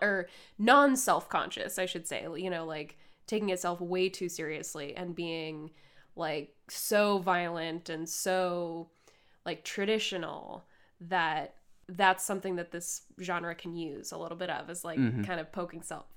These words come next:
Speaker 1: poking fun a little bit at itself.
Speaker 2: Yeah.
Speaker 1: 'Cause at its core,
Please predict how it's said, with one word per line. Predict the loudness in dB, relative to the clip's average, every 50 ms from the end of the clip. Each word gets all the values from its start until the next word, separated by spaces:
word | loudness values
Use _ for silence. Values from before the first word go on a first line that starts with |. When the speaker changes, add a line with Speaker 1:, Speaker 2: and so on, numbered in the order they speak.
| -20 -20 -20 -20 -20 -20 -20 -20 _
Speaker 1:
poking | 0 0 2 2 0 -2
fun | 0 0 0 0 0
a | 0
little | -2 -4 -6 -6
bit | -6 -8
at | -8 -8
itself. | -10 -8 -4 -2 -2 -2
Speaker 2:
Yeah. | 0
Speaker 1:
'Cause | 0 2 6 8
at | 8 8
its | 8 4 0
core, | -4 -8 -2 0 2 4 6 6 6 4 2 -2 -4